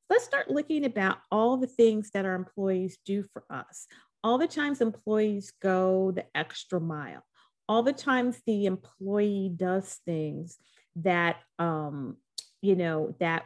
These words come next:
is not expected of them. Um, I challenge you to do this. This is a challenge coming from Angela. Try to write down every single thing you do in your job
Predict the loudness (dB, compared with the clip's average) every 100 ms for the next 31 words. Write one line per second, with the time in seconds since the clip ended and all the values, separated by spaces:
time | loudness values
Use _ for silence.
0 | -8 -6 -2 -2 -4 -10 -8 -8 -8 -10
1 | -10 -12 -16 -18 _ _ _ _ _ _
2 | _ _ _ _ _ 0 2 0 -2 0
3 | 0 0 0 2 2 0 -6 -6 -6 -6
4 | -6 2 2 2 -4 -2 -2 0 -4 -4
5 | -4 -4 -8 -8 -10 -10 -14 -16 -18 _
6 | _ _ -18 -6 0 2 2 0 0 2
7 | 2 0 -2 0 -2 -8 _ _ 2 2
8 | 2 0 -2 -2 0 0 4 2 2 -2
9 | 0 0 0 -2 -2 0 0 -4 -6 -8
10 | -8 -10 -14